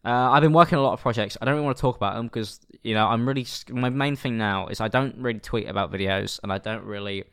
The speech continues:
tweet about much. I don't really like talking about projects. I don't really tweet about the podcast anymore because of the fact that I'd rather just do 'em. Um, I only really tweet about 'em if I, if I'm late, 'cause I know this is, this has got a schedule,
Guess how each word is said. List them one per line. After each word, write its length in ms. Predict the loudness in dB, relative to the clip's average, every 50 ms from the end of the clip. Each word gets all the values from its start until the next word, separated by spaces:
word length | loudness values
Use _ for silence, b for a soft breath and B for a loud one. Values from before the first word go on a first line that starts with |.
| _ _ _ _ _ _ _ _ _ _ _ _ _ _
tweet 200 | -2 0 2 2
about 320 | 2 2 2 0 -2 -6 -10 -8
much. 440 | -2 0 2 2 0 -2 -4 -4
I 80 | -2 0
don't 100 | 0 0
really 140 | -2 -2 -4
like 160 | -4 -4 -4
talking 280 | -4 -4 -4 -4 -6 -6
about 220 | -4 -4 -4 -2
projects. 500 | -2 -2 -2 -2 -4 -6 -8 -10 -16 -10 -6
I 80 | -2 0
don't 160 | 0 0 0
really 140 | 0 -4 -4
tweet 220 | -4 -4 -4 -2
about 160 | -2 -2 -4
the 60 | -4 -4
podcast 520 | -4 -4 -6 -4 -6 -8 -8 -6 -6 -6
anymore 420 | -6 -6 -4 -6 -6 -6 -6 -8 -10 _ _ _ _ _ _ _ _ _ _ _ -6
because 220 | -4 -4 -2 0 0
of 40 |
the 60 | -2 0
fact 260 | 0 0 -2 0 0
that 80 | -2
I'd 140 | -2 -2 0
rather 160 | 0 -2 -2
just 240 | -2 -6 -8 -6 -2
do 180 | 0 2 2 2
'em. 180 | 2 0 -4 -8 _ _ _ _ _ _ _ _ _ _ _ _ -4
Um, 540 | 0 0 2 2 2 2 0 -2 -4 -6 -8 -12 -18 _ _ _ _ _ _ _ _ _ _ _ 0
I 100 | 2 2
only 160 | 4 4 4
really 160 | 2 2 0 0
tweet 220 | 0 0 0 2
about 160 | 2 2 2
'em 60 | 0
if 120 | -2 -2 0
I, 140 | -2 -2 -2 -6 -12 -20 _ _ -20 -20 _ -8
if 100 | -6 -2
I'm 140 | -2 -2 0
late, 260 | 0 -2 -2 -4 -6 -10 _ _ _ _ _ _ _ _ _ -4
'cause 100 | 0 4
I 60 | 4
know 180 | 6 6 6 6
this 180 | 6 4 2
is, 140 | 0 -4 -4
this 200 | -4 -4 -4 -2
has 80 | -2 -4
got 140 | -4 -4 -4
a 40 |
schedule, 560 | -6 -6 -6 -8 -8 -8 -8 -10 -12 -12 -14